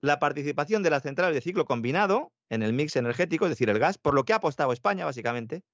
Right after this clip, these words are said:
sustituyéndolas por energía producida a partir de carbón, que va a aumentar su participación en el mix, como digo, y también con energía nuclear. Nos quedamos con una mano delante y otra detrás.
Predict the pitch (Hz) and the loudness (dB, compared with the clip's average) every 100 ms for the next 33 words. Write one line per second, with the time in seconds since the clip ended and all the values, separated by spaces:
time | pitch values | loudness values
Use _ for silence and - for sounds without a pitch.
0 | _ _ _ _ - 180 - 262 220 208 | _ _ _ _ -2 -2 0 2 4 4
1 | 208 202 196 - 123 123 120 170 156 120 | 4 2 0 0 0 0 0 -2 0 0
2 | 113 151 135 107 147 135 139 117 127 165 | 2 0 2 0 0 0 0 0 0 -4
3 | - _ _ _ _ _ _ 117 123 151 | -12 _ _ _ _ _ _ 0 2 2
4 | 139 117 151 - _ - 104 107 104 110 | 0 2 2 0 _ -8 -4 -4 -4 -6
5 | 98 - 139 127 104 104 135 - - _ | -6 -4 -4 -2 -2 -2 -2 -6 -18 _
6 | _ - 101 95 107 117 - _ - 165 | _ -6 -2 2 2 0 -6 _ -2 2
7 | 120 107 120 131 _ 101 101 95 120 107 | 2 2 0 -2 _ -2 0 0 0 0
8 | 95 - - - _ _ _ _ _ _ | -2 -8 -12 -16 _ _ _ _ _ _
9 | _ 113 113 113 147 208 208 120 135 135 | _ -4 0 0 2 2 0 -2 -2 -2
10 | 127 107 120 139 165 - 107 117 135 127 | -2 -2 -2 -2 -6 -6 0 0 2 0
11 | 98 107 90 - - | 0 0 -2 -6 -18